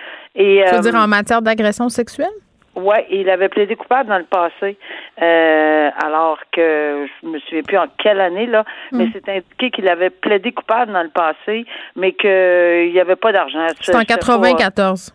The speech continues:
Speaker 2: qu'il a
Speaker 1: c'est
Speaker 2: plaidé
Speaker 1: ça.
Speaker 2: coupable.
Speaker 1: Alors, il n'y avait
Speaker 2: Ouais.
Speaker 1: pas... Euh, c'est, il y avait pas assez d'argent pour se payer un avocat, donc il plaide
Speaker 2: Hmm.
Speaker 1: coupable.
Speaker 2: Hmm.
Speaker 1: Alors,
Speaker 2: Et, et
Speaker 1: c'est, c'est
Speaker 2: fait à noter, Nicole, qui est quand même assez pertinent dans la cause qui nous occupe, là,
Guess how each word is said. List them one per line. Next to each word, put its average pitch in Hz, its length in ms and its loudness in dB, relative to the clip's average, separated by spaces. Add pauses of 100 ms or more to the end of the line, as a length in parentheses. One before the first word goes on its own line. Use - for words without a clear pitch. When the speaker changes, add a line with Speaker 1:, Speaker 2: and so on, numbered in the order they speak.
Speaker 2:
qu'il 175 120 -4
a - 20 -4
Speaker 1:
c'est - 60 -18
Speaker 2:
plaidé 165 180 -2
Speaker 1:
ça. 160 80 -6
Speaker 2:
coupable. 170 260 -2
Speaker 1:
Alors, 190 160 2
il 196 60 4
n'y 202 60 4
avait 196 160 2
Speaker 2:
Ouais. 196 60 2
Speaker 1:
pas... 214 380 2
Euh, 175 160 2 (420)
c'est, 180 100 0
il - 60 -4
y 208 40 2
avait 214 140 2
pas 262 140 0
assez 262 200 -4
d'argent 196 320 0
pour - 100 -18
se 202 60 -4
payer 175 240 -2
un 180 60 -2
avocat, 165 320 -2
donc 180 260 -2
il - 40 -16
plaide - 200 0
Speaker 2:
Hmm. 214 60 -6
Speaker 1:
coupable. 160 440 -6
Speaker 2:
Hmm. 104 200 -2
Speaker 1:
Alors, 143 320 -2
Speaker 2:
Et, 226 60 2
et 220 340 0
Speaker 1:
c'est, 160 80 -4
c'est 156 140 -2
Speaker 2:
fait 269 100 -2
à 240 100 2
noter, 202 340 0
Nicole, 233 280 2
qui 202 240 -4
est 170 40 -4
quand 165 200 -2
même 190 160 -2
assez 190 240 -2
pertinent 190 520 -4
dans 180 220 -2
la 160 140 -2
cause 196 240 -4
qui - 100 -6
nous 180 220 -2
occupe, 233 400 -4
là, 220 240 2